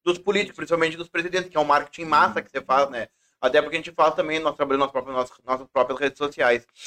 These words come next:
E antes de pa-, passar a palavra depois pro Yuri, eu só passar um, um primeiro do, dois comentários que eu separei aqui, ah, dos nossos internautas. O, o nono vereador, hoje presidente da Câmara, também foi coordenador popular do projeto MOVA,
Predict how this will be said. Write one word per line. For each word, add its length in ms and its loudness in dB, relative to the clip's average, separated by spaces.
E 120 2
antes 280 2
de 380 4
pa-, 160 0
passar 260 -2
a 40 0
palavra 360 4
depois 240 -2
pro 160 -8
Yuri, 380 2
eu 80 -20
só 120 4
passar 260 2
um, 240 -4
um 60 -16
primeiro 400 2
do, 240 8
dois 180 2
comentários 480 0
que 40 -14
eu 40 -16
separei 380 2
aqui, 340 -2
ah, 220 6
dos 80 2
nossos 640 0
internautas. 680 2
O, 880 8
o 20 6
nono 180 2
vereador, 400 4
hoje 160 4
presidente 320 -2
da 100 4
Câmara, 300 0
também 240 -2
foi 140 -8
coordenador 560 2
popular 400 2
do 100 -4
projeto 480 0
MOVA, 500 4